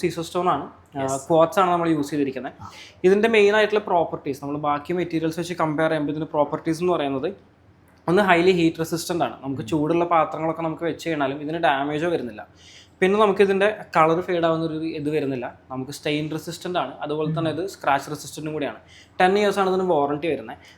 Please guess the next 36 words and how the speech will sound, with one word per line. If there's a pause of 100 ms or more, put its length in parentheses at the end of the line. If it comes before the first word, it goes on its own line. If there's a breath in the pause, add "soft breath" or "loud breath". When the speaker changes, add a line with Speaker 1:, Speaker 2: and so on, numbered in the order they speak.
Speaker 1:
അപ്പോൾ
നമുക്ക്
ധൈര്യമായിട്ട്
നമ്മുടെ
കിച്ചണിലേക്ക് (360)
ഡെയിലി
യൂസ്
ചെയ്യുന്ന
നമുക്ക്
നമ്മളൊരു
കിച്ചൺ
ചെയ്യുമ്പോൾ
നമ്മൾ
ലോങ്
ടൈമിലേക്ക്
നോക്കുമ്പോൾ
നമ്മളെപ്പോഴും
പ്രിഫർ
ചെയ്യുന്ന
ഒരു
മെറ്റീരിയൽ
ആണ്. (320)
Speaker 2:
ഈ (100)
സ്റ്റെയിനിൻ്റെ
കാര്യം
പറയുമ്പോൾ
എല്ലാവരുടെയും
മെയിൻ (100)
കൺസേൺ (100)
സ്റ്റെയിൻ
ആയിരിക്കും.
Speaker 1:
അതെ.
Speaker 2:
അതായത്
കുക്ക്
ചെയ്യുന്ന
സമയത്ത്